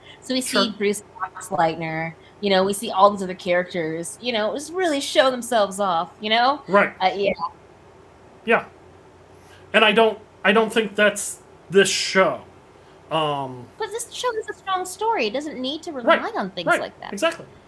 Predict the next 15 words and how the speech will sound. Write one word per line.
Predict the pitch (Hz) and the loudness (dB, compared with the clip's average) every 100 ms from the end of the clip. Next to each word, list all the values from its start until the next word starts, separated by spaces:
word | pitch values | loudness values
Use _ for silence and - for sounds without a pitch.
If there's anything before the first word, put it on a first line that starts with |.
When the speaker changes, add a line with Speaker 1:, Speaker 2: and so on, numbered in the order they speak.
| - - - - - - - - - - - - | -20 -20 -20 -20 -20 -20 -20 -20 -20 -20 -20 -14
Speaker 1:
Yeah. | 202 202 180 - - - - | -10 -10 -12 -20 -20 -20 -8
Speaker 2:
The | - 196 | 2 2
original | 175 175 156 147 | 2 -2 -6 -6
Star | - - - - 190 190 294 | -6 -6 -8 -2 2 4 2
Trek, | - - 175 143 208 - - - - - - | -2 -2 0 2 0 -4 -12 -16 -18 -20 -12
on | 143 139 | -6 -4
the | 139 | -4
other | 135 131 127 | -6 -6 -8
hand. | - 147 123 127 | -6 -8 -6 0
Speaker 1:
Ooh, | 330 453 453 392 320 - - 170 175 190 - 185 170 170 160 | 4 4 4 2 0 -6 -8 -6 -6 -8 -4 -4 -4 -6 -8
we | 170 | -8
could | 165 | -4
talk | 165 190 | 0 2
about | 185 147 143 | 0 -4 -2
that. | 147 139 | -2 -4